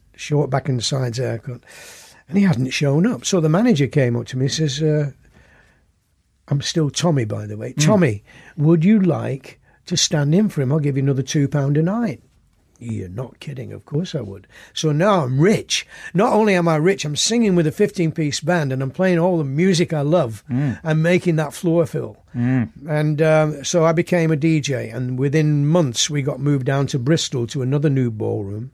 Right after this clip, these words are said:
Speaker 2: Mm.
Speaker 1: And that's when the Musicians Union came to see us to make sure all the musicians were getting the right kind of wages and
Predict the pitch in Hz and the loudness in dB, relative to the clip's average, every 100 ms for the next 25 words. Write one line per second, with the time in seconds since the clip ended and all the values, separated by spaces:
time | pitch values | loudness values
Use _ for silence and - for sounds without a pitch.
0 | 131 127 104 - - - 135 139 170 - | -4 -2 -4 -10 -20 -8 -2 2 2 0
1 | 156 143 147 147 135 139 139 113 139 135 | 0 2 4 4 4 0 0 0 2 2
2 | 127 120 117 - - _ - 143 131 151 | 0 -2 -6 -12 -20 _ -2 -2 0 -2
3 | - 170 135 - 143 135 139 - 139 135 | 2 2 2 0 -2 -2 -4 -2 -2 0
4 | 147 147 151 139 127 123 139 117 127 127 | 0 2 2 2 0 -2 -4 -6 -4 -4
5 | 123 123 127 120 - 131 117 113 123 127 | -2 -2 -2 -4 -6 -6 -4 -4 -4 -4
6 | 131 120 117 | -4 -6 -8